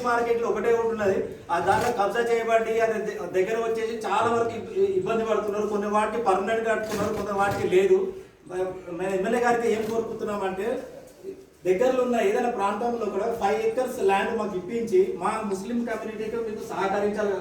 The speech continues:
సార్, కోరుతున్నాం సార్. అది మీ ఆధ్వర్యంలో మా పె-, ముస్లిం నాయకు అంకుష్ గారు ఉన్నారు, ఇక్కడ మన వాళ్ళు పెద్దవాళ్ళు కార్పొరేటర్ వాళ్ళు ఉన్నారు, రవీందర్ ఉన్నారు, మా వరకు ఒక పె-, పెద్ద సహాయం చేసినట్టు సార్. ఇది ఎల్లకాలం ఉంటుంది మాకు,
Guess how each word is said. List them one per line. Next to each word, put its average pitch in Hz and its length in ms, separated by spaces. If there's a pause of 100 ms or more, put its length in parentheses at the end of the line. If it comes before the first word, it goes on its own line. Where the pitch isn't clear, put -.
(340)
సార్, 175 200
కోరుతున్నాం 196 400
సార్. 208 160
అది 208 220
మీ 254 60
ఆధ్వర్యంలో 233 600 (320)
మా 180 300
పె-, 185 240
ముస్లిం 180 260
నాయకు 202 260
అంకుష్ 196 320
గారు 208 160
ఉన్నారు, 196 340
ఇక్కడ 190 200
మన 185 160
వాళ్ళు 185 160
పెద్దవాళ్ళు 190 440
కార్పొరేటర్ 185 600
వాళ్ళు 185 200
ఉన్నారు, 185 500 (180)
రవీందర్ 196 300
ఉన్నారు, 190 520 (300)
మా 180 200
వరకు 220 300 (220)
ఒక 202 120 (120)
పె-, - 160 (200)
పెద్ద 220 260
సహాయం 208 420
చేసినట్టు 214 320
సార్. 240 200
ఇది 226 120
ఎల్లకాలం 254 540
ఉంటుంది 214 260
మాకు, 156 200